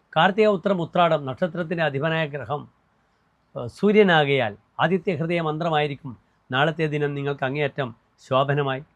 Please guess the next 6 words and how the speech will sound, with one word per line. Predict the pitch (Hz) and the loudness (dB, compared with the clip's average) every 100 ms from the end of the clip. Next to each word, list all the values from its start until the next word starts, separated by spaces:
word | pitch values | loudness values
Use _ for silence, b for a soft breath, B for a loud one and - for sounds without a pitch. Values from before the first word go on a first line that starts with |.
| _ _ | _ _
ഭവിക്കുക. | 107 87 120 117 - 107 104 _ _ _ _ _ | -8 -2 -2 -2 -8 -12 -14 _ _ _ _ _
നാളത്തെ | 160 190 202 233 | 2 4 4 6
രാഹുകാലം | 202 175 185 214 208 202 208 208 _ _ _ _ _ _ - | 8 8 6 6 6 4 2 -4 _ _ _ _ _ _ -10
ഉച്ചയ്ക്ക് | 151 - 202 208 | -4 2 4 4
പന്ത്രണ്ട് | 196 170 180 202 196 | 4 4 2 2 2
മുതൽ | 190 | 0